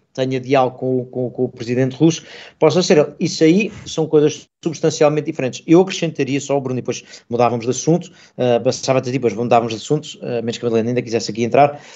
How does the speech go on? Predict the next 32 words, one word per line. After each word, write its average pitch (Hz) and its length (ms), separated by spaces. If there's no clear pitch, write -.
acrescentaria 156 440
só 170 120
outra 165 200
coisa 156 200
que 156 120
me 151 120
preocupa 147 480
tanto 151 380
ou 143 80
mais 135 400
que - 200
esses 135 220
apelos 131 440
à 127 80
paz. - 480
Ah, 120 1300
ah, - 60
e 139 140
a 143 40
propósito 147 400
disso, 185 220
só 160 120
um 156 80
parênteses, 151 480
e 131 100
que 131 120
eu 127 40
gostávamos 127 360
a 120 40
falar 131 200
há 127 40
pouco, 147 260